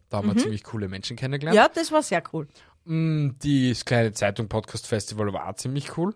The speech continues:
Speaker 2: Da war ich nicht.
Speaker 1: Na, da warst du nicht. Da war ich aber alleine. Hab da aber auch ziemlich coole Menschen kennengelernt und so. Waren wir sonst noch irgendwo? Ich
Speaker 2: Ich
Speaker 1: glaub
Speaker 2: weiß jetzt
Speaker 1: nicht,
Speaker 2: nicht.
Speaker 1: oder? Mann, ich schau jetzt da grad schon auf die Karten und so,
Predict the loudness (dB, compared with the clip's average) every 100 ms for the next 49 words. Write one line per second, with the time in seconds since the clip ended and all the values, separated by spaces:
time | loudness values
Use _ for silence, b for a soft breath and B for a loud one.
0 | _ -18 -10 -6 -6 -8 -4 2 2 2
1 | -2 -2 -4 -2 -4 -4 -2 -2 -2 -6
2 | -6 -6 -2 -2 -4 -6 -4 -6 -8 -10
3 | -8 -8 -6 -4 -2 -4 -6 -6 -6 -6
4 | -6 -6 -6 -4 -6 -6 _ _ _ _
5 | _ _ _ _ _ _ _ -8 -6 -6
6 | -8 -8 -6 -2 0 -2 -2 -4 -6 -8
7 | _ _ _ _ _ _ _ _ _ _
8 | _ _ _ _ _ _ _ _ _ _
9 | _ _ -12 -6 -2 -2 2 2 2 2
10 | 2 0 -6 _ _ _ _ _ _ _
11 | _ 0 0 0 2 2 2 -2 -2 0
12 | 2 2 0 -4 4 4 4 -2 -6 -4
13 | 0 0 0